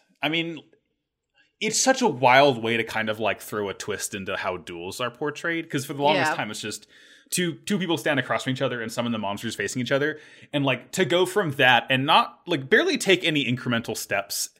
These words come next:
Speaker 1: like, past the middle of Yu-Gi-Oh! And, like, the first big change is,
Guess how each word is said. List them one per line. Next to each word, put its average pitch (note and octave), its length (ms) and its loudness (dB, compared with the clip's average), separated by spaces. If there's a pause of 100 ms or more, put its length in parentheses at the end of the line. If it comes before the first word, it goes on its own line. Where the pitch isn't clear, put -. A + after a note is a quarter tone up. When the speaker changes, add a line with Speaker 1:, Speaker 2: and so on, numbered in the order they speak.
(160)
Speaker 1:
like, A2+ 200 -2
past - 300 0
the B2 60 -4
middle A2 260 -2
of G#2 100 -4
Yu-Gi-Oh! F#2+ 640 -8 (320)
And, A#2+ 100 -2
like, A#2 140 -2
the B2+ 80 -4
first C3+ 300 -4
big A#2+ 160 0
change B2 280 2
is, A2 240 -2